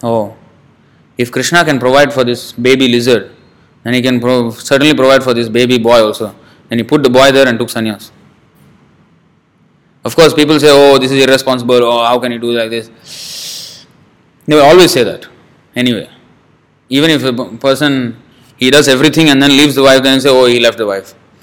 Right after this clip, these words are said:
So it's always going to be there. People will always criticize. That doesn't matter. Anyway, somebody else took up the boy and then raised him up.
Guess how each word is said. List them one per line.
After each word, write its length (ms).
So 120
it's 180
always 180
going 160
to 40
be 80
there. 200
People 280
will 120
always 260
criticize. 420
That 140
doesn't 200
matter. 320
Anyway, 220
somebody 320
else 380
took 140
up 100
the 80
boy 160
and 120
then 120
raised 300
him 100
up. 300